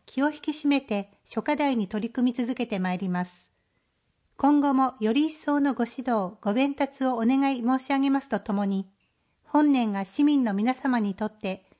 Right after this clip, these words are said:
実り多き年となりますことを心より祈念いたしまして、年頭の挨拶とさせていただきます。新春特別番組、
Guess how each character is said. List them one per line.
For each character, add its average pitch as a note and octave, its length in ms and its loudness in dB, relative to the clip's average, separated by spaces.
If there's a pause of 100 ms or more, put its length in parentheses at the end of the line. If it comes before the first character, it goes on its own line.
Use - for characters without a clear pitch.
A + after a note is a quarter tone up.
(160)
実 B3 240 2
り D4 200 -4
多 C#4+ 180 0
き A3 180 -6
年 G#3 220 -4
と B3 120 -4
な G#3+ 120 0
り A3+ 100 -2
ま C4+ 120 0
す - 120 -20
こ A3 140 -6
と A#3 220 -2
を G3+ 160 -6 (320)
心 D4 340 -2
よ C#4+ 160 -2
り G3+ 100 -4
祈 - 160 -2
念 B3+ 140 2
い G#3 60 -2
た G#3+ 140 -4
し - 140 -6
ま A3 120 0
し - 100 -14
て、 - 240 -10 (420)
年 C4+ 200 2
頭 C4+ 240 -2
の C4 280 -2
挨 C#4 120 0
拶 C4 320 -6
と G#3 100 -2
さ F#3 140 -8
せ G3+ 120 -8
て G3 120 -6
い F#3+ 80 -6
た F#3+ 100 -8
だ F#3 120 -6
き F#3 120 -8
ま F3+ 160 -4
す。 - 300 -20 (2750)
新 D#4+ 200 2
春 D#4 280 0
特 D4 240 -2
別 D4 260 -2
番 C#4+ 200 2
組、 G#3 360 0